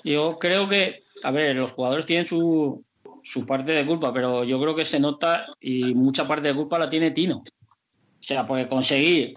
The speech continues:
que el equipo esté tan intenso como está, comparado con el año pasado,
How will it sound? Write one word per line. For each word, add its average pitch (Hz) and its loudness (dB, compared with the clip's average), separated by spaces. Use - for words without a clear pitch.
que 131 -2
el 131 0
equipo 135 0
esté 120 -4
tan 156 0
intenso 165 0
como 127 -2
está, 185 -2
comparado 139 -2
con 131 -2
el 131 0
año 147 0
pasado, 185 -2